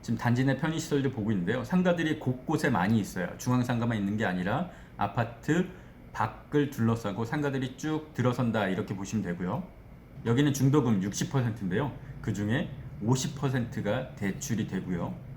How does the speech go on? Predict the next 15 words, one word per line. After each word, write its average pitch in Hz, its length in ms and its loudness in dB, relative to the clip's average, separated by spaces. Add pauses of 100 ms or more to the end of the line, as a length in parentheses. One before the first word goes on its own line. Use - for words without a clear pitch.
(320)
이자 104 500 -2
후불제로 170 880 -2
책정이 160 320 -2
됐습니다. - 440 -6 (840)
이제 120 100 0
전체적인 156 600 2
모집 156 260 4
공고 151 280 2
한번 131 340 2
말씀드릴게요. 104 800 0
여기 107 320 -2
사백이십팔 131 760 -2
세대가 117 680 0 (100)
분양을 107 260 0
하는데요. 95 400 -2